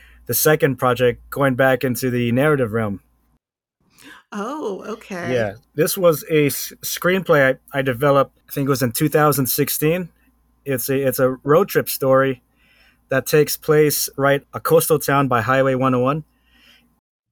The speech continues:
Speaker 1: I
Speaker 2: Mm-hmm.
Speaker 1: submitted the screenplay to the Oaxaca Film Festival in two thousand eighteen.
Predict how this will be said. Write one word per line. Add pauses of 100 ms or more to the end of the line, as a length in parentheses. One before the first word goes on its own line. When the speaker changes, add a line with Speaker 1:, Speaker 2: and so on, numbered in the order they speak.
(120)
Speaker 1:
I
Speaker 2:
Mm-hmm.
Speaker 1:
submitted
the
screenplay
to (240)
the
Oaxaca
Film
Festival
in
two
thousand
eighteen.